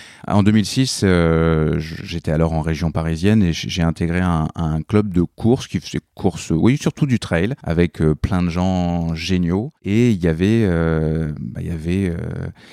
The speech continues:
euh, Michel qui courait, euh, uniquement, euh, la petite heure du mercredi avec tout le monde, et puis, euh, euh,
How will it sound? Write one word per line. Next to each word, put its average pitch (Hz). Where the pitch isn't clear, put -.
euh, 85
Michel 101
qui 92
courait, 92
euh, 85
uniquement, 95
euh, 82
la 85
petite -
heure 101
du 90
mercredi 92
avec 90
tout -
le 92
monde, 101
et 82
puis, 95
euh, 80
euh, 78